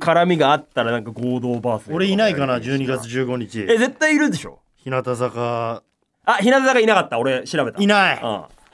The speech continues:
Speaker 1: 確かいなかったと思う。うん。調べた。
Speaker 2: 四月一は他野。
Speaker 1: 他野。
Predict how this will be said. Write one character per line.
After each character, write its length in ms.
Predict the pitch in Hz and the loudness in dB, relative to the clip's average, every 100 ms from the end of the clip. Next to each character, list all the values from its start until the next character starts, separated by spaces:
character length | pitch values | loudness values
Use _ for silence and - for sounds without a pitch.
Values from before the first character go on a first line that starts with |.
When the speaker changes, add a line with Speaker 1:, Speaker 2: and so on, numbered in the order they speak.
| _ - | _ -4
Speaker 1:
確 200 | 226 220 | -2 0
か 60 | 151 | 0
い 60 | |
な 100 | 135 | 0
か 60 | 120 | -2
っ 60 | 107 | -8
た 80 | |
と 60 | 92 | -18
思 140 | 85 - | -16 -10
う。 20 | |
う 40 | |
ん。 1040 | - - - - 349 - - 110 95 - 277 - _ | -10 -10 -10 -10 -10 -14 -6 -4 -4 -4 -8 -12 _
調 120 | - | -2
べ 0 | |
た。 140 | 127 98 | 0 2
Speaker 2:
四 120 | 226 | 2
月 240 | 202 - | 2 4
一 260 | 147 147 123 | 2 2 2
は 80 | 113 | 0
他 140 | 123 | 0
野。 100 | 98 - _ _ _ _ _ _ _ _ - | -2 -8 _ _ _ _ _ _ _ _ -6
Speaker 1:
他 760 | - 453 762 784 1077 440 - | -2 0 -2 -4 0 0 2
野。 140 | 403 | 2